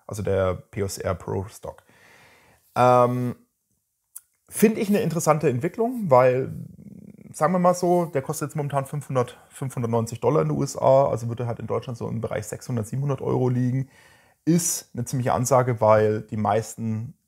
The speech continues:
äh, ordentlichen Chassis sind da weit drüber. Also wenn man sich anschaut, ähm, von M D T, die Chassis, wenn man sich da eins zusammenstellt, ist man meistens eher im Bereich von einem Tausender oder mehr. Ähm,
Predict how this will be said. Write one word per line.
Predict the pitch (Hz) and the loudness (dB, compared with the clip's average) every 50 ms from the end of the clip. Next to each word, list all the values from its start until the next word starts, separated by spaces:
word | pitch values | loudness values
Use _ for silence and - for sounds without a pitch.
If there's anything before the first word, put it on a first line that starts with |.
| _ _ - | _ _ -8
äh, | - 110 107 101 101 104 - - | -4 -2 0 0 0 0 0 2
ordentlichen | - 113 113 107 101 107 107 101 | 2 2 2 0 -2 -2 -4 -4
Chassis | - 98 98 - - 98 - - | -4 -4 -6 -6 -6 -14 -12 -10
sind | 104 101 | -10 -8
da | 98 92 | -8 -8
weit | 92 90 90 - - - | -8 -8 -10 -10 -12 -12
drüber. | 95 98 90 92 87 90 101 - | -10 -8 -8 -8 -10 -10 -12 -14
Also | - - 107 | -12 -8 -6
wenn | 101 104 104 | -4 -4 -4
man | 104 | -4
sich | 104 101 98 98 | -6 -4 -4 -4
anschaut, | 104 101 - 104 - - - | -4 -4 -4 -6 -6 -6 -6
ähm, | - - - 135 135 - - 117 - _ _ _ - - - _ _ _ _ _ | -6 -6 -6 -6 -6 -6 -8 -10 -12 _ _ _ -10 -10 -10 _ _ _ _ _
von | - - 107 104 | -2 0 0 2
M | - 104 | 2 0
D | 101 98 95 | 0 -2 -4
T, | - - 104 110 113 | -4 -4 -2 -2 -2
die | 113 - 107 101 98 101 | -2 -2 -2 -2 -2 -2
Chassis, | - - 113 104 - 113 101 - | -2 -4 -4 -4 -4 -6 -8 -6
wenn | 113 104 | -6 -4
man | 110 104 | -4 -4
sich | 104 101 98 | -4 -4 -4
da | - | -4
eins | 85 90 90 - | -6 -6 -6 -10
zusammenstellt, | - 101 95 95 92 104 101 - - 95 95 98 95 - | -10 -6 -6 -4 -4 -4 -6 -4 -4 -2 -2 -2 -2 -6
ist | - - - | -12 -12 -10
man | 98 95 | -8 -8
meistens | 90 82 92 95 - 107 92 - | -6 -6 -6 -6 -6 -8 -10 -8
eher | - 92 | -6 -6
im | 95 95 | -4 -4
Bereich | 92 90 85 90 92 | -4 -4 -4 -6 -6
von | - - 98 92 | -6 -8 -10 -10
einem | - - | -8 -4
Tausender | - 104 104 104 - 104 98 - | -2 -2 -2 -2 -2 -4 -4 -4
oder | - - - | -4 -6 -6
mehr. | 85 92 98 113 113 110 _ _ _ _ - - - - _ _ _ - 101 | -6 -4 -2 -2 -2 -2 _ _ _ _ -20 -20 -20 -20 _ _ _ 0 2
Ähm, | 98 98 101 101 98 101 101 101 101 98 95 | 4 4 6 4 4 2 0 0 -2 -2 -4